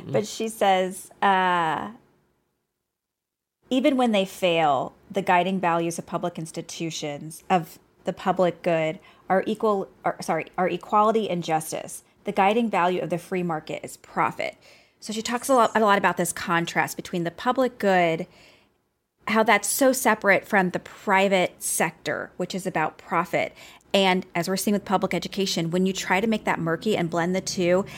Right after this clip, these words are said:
Speaker 2: they can't do that because they are just in opposition to one another. One is about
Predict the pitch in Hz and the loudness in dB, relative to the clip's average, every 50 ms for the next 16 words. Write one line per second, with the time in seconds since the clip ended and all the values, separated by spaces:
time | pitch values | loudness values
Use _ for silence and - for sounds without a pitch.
0 | - - - - - 208 208 208 - - - 240 247 240 208 - - - - 226 | -18 -20 -10 -2 0 0 0 0 -4 -8 -4 -2 0 0 0 -2 -6 -4 -2 0
1 | 240 254 277 - 214 165 - 69 - - 208 202 - 208 196 190 208 - 190 190 | 2 2 2 2 2 2 2 2 -2 -4 -6 -6 -4 -4 -6 -6 -2 0 0 2
2 | 202 196 - - 190 190 185 - 190 180 - - - 190 - - 170 - - 196 | 2 0 0 0 0 0 0 -2 -2 -2 -2 -4 -6 -4 -2 -2 -2 0 0 -2
3 | 175 - 190 214 - - 240 214 190 - - 190 165 165 160 156 160 160 156 - | -2 0 0 0 0 2 0 0 0 0 -2 -4 -2 -2 -2 -2 -2 -4 -4 -4
4 | - - 113 113 147 - - - - - - - - 196 196 196 190 - 202 185 | -2 -2 -2 -2 -4 -6 -10 -18 -20 -20 -12 -4 2 2 4 4 4 2 0 2
5 | 185 175 165 165 165 160 | 4 4 4 4 4 2